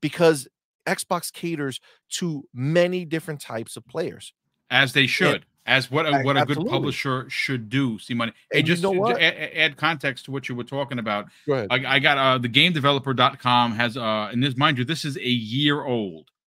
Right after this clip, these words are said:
Speaker 2: Obsidian's Grounded has grown to fifteen million players, and this was
Speaker 1: Right.
Speaker 2: reported upon on December ninth of twenty twenty-two. So just
Speaker 1: Right.
Speaker 2: imagine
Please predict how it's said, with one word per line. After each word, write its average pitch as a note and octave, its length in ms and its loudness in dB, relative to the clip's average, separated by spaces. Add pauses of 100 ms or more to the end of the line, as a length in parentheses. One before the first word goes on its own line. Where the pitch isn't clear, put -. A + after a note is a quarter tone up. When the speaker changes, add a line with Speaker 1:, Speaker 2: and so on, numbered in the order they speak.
(220)
Speaker 2:
Obsidian's E3+ 640 2
Grounded C#3 460 2
has A#2+ 220 -2
grown C#3+ 380 0
to B2 140 -4
fifteen E3 880 -4
million C#3 400 2
players, A#2 580 0 (240)
and A2+ 120 -2
this C#3+ 140 0
was C3+ 120 -2
Speaker 1:
Right. C3+ 120 -2
Speaker 2:
reported C#3+ 400 -4
upon A2+ 520 -4 (260)
on B2+ 180 -2
December C3 440 0
ninth B2+ 340 2
of G#2 120 -10
twenty B2+ 380 -6
twenty-two. G#2 800 -6 (340)
So C3 180 -4
just D#3+ 300 0
Speaker 1:
Right. C3+ 80 2
Speaker 2:
imagine A#2+ 840 2